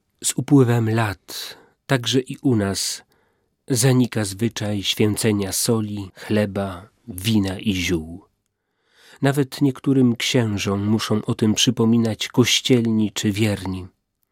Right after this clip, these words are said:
Wychowani przez telewizor i komputery zapominamy niestety,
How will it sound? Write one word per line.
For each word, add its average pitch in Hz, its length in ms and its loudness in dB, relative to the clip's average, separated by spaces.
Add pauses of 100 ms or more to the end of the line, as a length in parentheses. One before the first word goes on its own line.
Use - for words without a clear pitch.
(400)
Wychowani 131 500 2
przez - 260 -2
telewizor 123 560 4
i 113 100 0
komputery 117 640 0 (440)
zapominamy 127 840 2
niestety, 110 680 -2